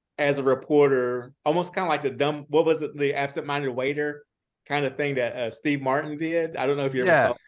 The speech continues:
Speaker 1: but that kind of thing where when you see someone act it out as, like, not being able to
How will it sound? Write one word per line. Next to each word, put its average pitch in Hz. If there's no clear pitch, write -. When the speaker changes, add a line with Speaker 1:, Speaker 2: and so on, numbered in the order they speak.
Speaker 1:
but 151
that 170
kind 175
of 147
thing 156
where 131
when 160
you 151
see 185
someone 143
act 135
it 120
out 139
as, 131
like, 123
not 127
being 135
able 131
to 113